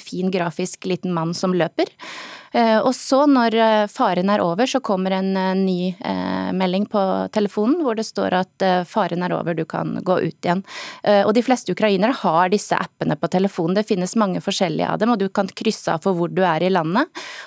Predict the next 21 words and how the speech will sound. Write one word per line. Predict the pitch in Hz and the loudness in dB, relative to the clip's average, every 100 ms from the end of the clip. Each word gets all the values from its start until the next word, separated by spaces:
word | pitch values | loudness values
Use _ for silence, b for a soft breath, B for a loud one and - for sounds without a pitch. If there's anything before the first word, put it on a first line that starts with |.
| - | -2
Og | 240 | 0
så | 339 - | 2 0
er | 151 170 | 0 2
det | 226 | 2
jo | 285 | 4
på | |
en | 294 | 4
måte | 208 196 | 4 2
en | 214 | 2
sånn | 214 226 - | 2 0 -2
krig | - 190 208 190 - | 0 2 2 -2 0
på | 202 220 - | 2 2 0
apper. | 262 - 233 453 - B B | -8 0 0 0 -4 B B
Det | 214 240 | 2 2
er | 180 | 4
jo | 202 233 | 2 2
en, | 240 | 2
eh, | 226 214 214 208 | 2 0 0 -2
høyteknologisk, | 214 202 - - 175 175 170 170 190 - - - | 0 -2 -2 -6 -6 -4 -4 -2 -4 -4 -8 -2
eh, | 190 185 | 0 2
nasjon. | 190 208 - | 0 -2 -4